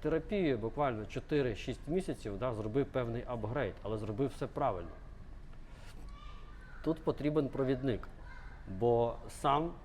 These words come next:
скажімо так, заблокуєш всю інформацію. Зміни — це дисципліна,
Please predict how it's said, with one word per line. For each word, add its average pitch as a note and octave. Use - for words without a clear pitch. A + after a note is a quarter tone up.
скажімо A#2+
так, A2+
заблокуєш A#2+
всю A2+
інформацію. F#2+
Зміни — D3+
це C3+
дисципліна, A2+